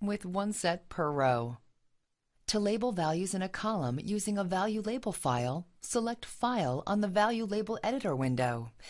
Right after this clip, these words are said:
and then click Browse to select the value label file located on your computer or network.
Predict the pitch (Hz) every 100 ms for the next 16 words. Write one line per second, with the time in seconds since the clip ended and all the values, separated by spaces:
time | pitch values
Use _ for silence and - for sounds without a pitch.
0 | - - - 180 180 220 131 160 - 208
1 | 196 175 196 185 127 147 - 196 - 190
2 | 190 - 180 175 180 196 170 160 160 165
3 | - 156 165 180 190 233 - 139 147 151
4 | 160 170 - 165 - 247 170 160 185 160
5 | 143 139 131 131 120 117 -